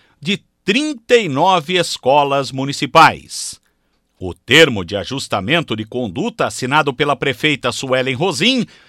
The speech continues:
determinava a entrega ao Ministério Público do A V C B dessas escolas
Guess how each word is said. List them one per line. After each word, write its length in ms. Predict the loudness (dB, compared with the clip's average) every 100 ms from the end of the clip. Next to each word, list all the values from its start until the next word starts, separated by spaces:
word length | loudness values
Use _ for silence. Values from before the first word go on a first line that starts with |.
| _ _
determinava 1000 | 2 2 2 -4 -4 -2 2 2 2 0
a 40 |
entrega 520 | 0 0 0 0 0 -2
ao 100 | 0
Ministério 600 | 0 -2 0 0 0 -2
Público 580 | -4 -4 -2 -6 -4
do 240 | -6 -2 2
A 160 | 4
V 220 | 4 2 0
C 240 | 2 0
B 260 | 0 -2 -2
dessas 520 | 0 -2 -2 -6 -4
escolas 800 | -4 -4 2 4 4 2 -2